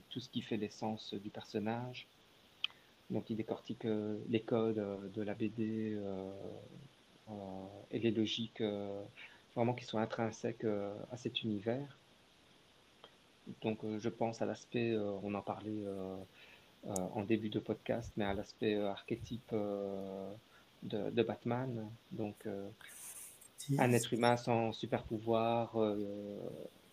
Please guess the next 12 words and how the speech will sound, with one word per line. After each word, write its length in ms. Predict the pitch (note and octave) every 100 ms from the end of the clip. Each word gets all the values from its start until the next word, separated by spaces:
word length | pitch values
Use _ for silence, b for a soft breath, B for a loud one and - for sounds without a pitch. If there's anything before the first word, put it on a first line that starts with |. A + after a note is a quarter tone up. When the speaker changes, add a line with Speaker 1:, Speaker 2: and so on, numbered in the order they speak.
| -
Speaker 1:
mais, 400 | A#2 A2 G#2+ G#2+
mais 140 | A2 A2+
dominant 520 | A#2+ A#2+ A2+ A2+ A2
auprès 280 | G#2 - A2
de, 400 | G#2+ G2+ G2 G2+
de 120 | G#2+
ses 180 | - A2
pairs, 460 | A#2+ A#2+ A#2+ A#2 -
euh, 260 | G#2+ G2+ G2+
vu 80 | G#2+
son 160 | - A2
charisme, 800 | G#2+ F#2+ A2 A#2 A#2 - -